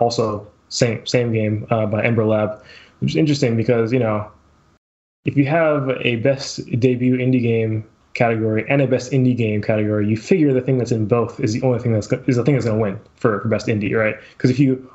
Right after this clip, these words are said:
also manage to be in the more specific category of best debut indie specifically, uh, <laughs> I mean, you're probably winning the best debut indie if you're running with all the other indies as well, right? Well, I guess that's a topic for another time. And, uh, best score music composed by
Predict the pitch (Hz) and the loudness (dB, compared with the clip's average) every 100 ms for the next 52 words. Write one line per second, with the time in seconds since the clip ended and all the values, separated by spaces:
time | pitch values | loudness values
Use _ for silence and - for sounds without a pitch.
0 | _ - 190 175 190 160 160 151 147 147 | _ -2 0 2 2 2 2 0 0 2
1 | 131 131 160 170 151 139 151 147 156 147 | 2 2 2 0 -2 0 0 0 0 2
2 | 139 135 127 117 127 123 117 135 127 147 | 2 2 0 0 0 0 0 0 2 2
3 | 139 139 135 127 - 135 175 147 120 113 | 2 0 0 -2 -2 0 0 0 -2 -4
4 | 117 - - - 117 113 131 139 - - | -6 -14 -8 0 0 2 0 0 -4 -4
5 | - - 202 214 185 370 339 247 - 302 | -4 -4 -2 -2 -2 -4 -6 -8 -6 -4
6 | 254 - 120 117 113 120 135 156 143 143 | -4 -4 -6 -4 -4 -4 -2 0 0 0
7 | 135 131 127 120 127 127 135 131 113 113 | 0 -2 -2 -2 -2 0 -2 -2 -2 -2
8 | 123 113 123 123 117 - - 131 131 127 | -2 0 0 0 -4 -6 -2 0 2 0
9 | 117 113 110 107 104 101 104 - _ - | -2 -2 -2 -2 -4 -4 -8 -10 _ -6
10 | 110 - - _ - 107 101 110 110 107 | -6 -6 -12 _ -4 -2 0 -2 -2 -4
11 | 104 117 107 107 107 107 104 104 101 101 | -4 -2 -2 -2 -2 -2 0 -2 -2 -6
12 | - _ 131 123 120 117 143 139 - 147 | -14 _ -2 0 2 2 0 -2 0 0
13 | 135 131 127 127 127 - - _ - 127 | 2 2 2 0 -2 -12 -20 _ -4 2
14 | 131 123 117 117 117 117 113 113 | 2 2 -2 -2 0 2 2 0